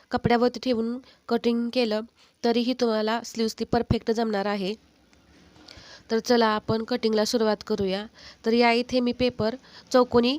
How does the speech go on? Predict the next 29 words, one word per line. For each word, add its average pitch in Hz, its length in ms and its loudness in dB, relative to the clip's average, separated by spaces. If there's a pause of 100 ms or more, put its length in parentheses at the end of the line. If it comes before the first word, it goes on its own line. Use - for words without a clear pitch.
(140)
कट 233 180 0
करून 240 260 0
घेतलेला 214 420 0
आहे 208 360 -2 (1500)
आणि 240 280 2
मी 262 260 -2 (300)
याची 240 300 -2
घडी 247 240 4
घालून 240 280 2
घेतलेली 214 400 -2
आहे 220 280 -2 (540)
चार 226 240 4
पदरी. 214 380 2 (340)
असा - 420 -2
एकदा 226 220 4
दुमडायचा 233 500 2
आणि 208 140 2
परत 226 340 -2
आणि 226 120 2
एकदा 202 240 0
फोल्ड 294 340 4
करून 202 300 0
घ्यायचा, 185 300 -4 (380)
तर 214 80 -2
याचे 226 260 0
चार 247 280 2
पदर 247 400 -2
तयार 233 240 0
होतात. 180 280 -4